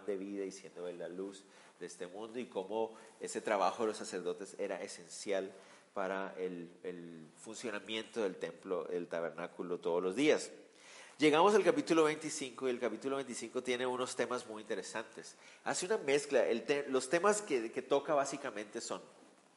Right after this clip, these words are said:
la, el manejo de la tierra, en cuanto a las propiedades de tierra que ellos tenían, ah, como judíos, y cómo se aplicaba eso a dos, ah, fiestas muy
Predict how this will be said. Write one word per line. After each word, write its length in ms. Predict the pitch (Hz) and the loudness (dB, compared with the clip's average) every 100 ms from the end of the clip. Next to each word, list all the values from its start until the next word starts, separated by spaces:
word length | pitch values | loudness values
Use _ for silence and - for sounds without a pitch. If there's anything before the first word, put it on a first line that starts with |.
| _ _ - - | _ _ -20 -12
la, 280 | 104 98 90 - - - | 0 0 0 -6 -12 -10
el 140 | - 110 | -6 -4
manejo 360 | 110 120 147 | 0 0 2
de 40 | 147 | 2
la 200 | 113 - | 2 2
tierra, 380 | 123 123 139 160 | 6 6 6 0
en 580 | 165 - - - - - | -6 -16 -20 -20 -20 -12
cuanto 420 | 95 - 95 87 | -12 -6 -4 -4
a 220 | 85 80 - - - - | -4 -8 -14 -20 -20 -10
las 220 | 98 92 | -8 -4
propiedades 800 | 110 - 110 98 104 120 - 101 | -4 0 2 6 6 4 -2 -8
de 80 | |
tierra 480 | 92 120 120 131 147 | -6 2 2 2 0
que 100 | 143 | -2
ellos 220 | 104 110 | -2 -2
tenían, 340 | - 98 98 113 113 | -8 -10 -10 -10 -8
ah, 280 | 92 85 82 | -6 -6 -6
como 220 | 98 87 | -6 -6
judíos, 680 | - 101 98 110 156 - - - - - - | -6 -4 -2 0 0 -2 -10 -16 -18 -12 4
y 400 | 147 160 185 - - | 8 8 4 -6 4
cómo 240 | 143 139 156 | 6 8 6
se 100 | 160 | 4
aplicaba 520 | 139 120 113 117 123 | 2 8 10 12 10
eso 360 | 131 156 160 | 8 4 2
a 280 | - 113 101 - | 4 4 4 8
dos, 460 | 123 131 - - - | 8 8 4 -2 0
ah, 260 | 120 117 107 | 4 4 4
fiestas 400 | 135 131 151 131 | 2 2 0 -2
muy 200 | 135 | -6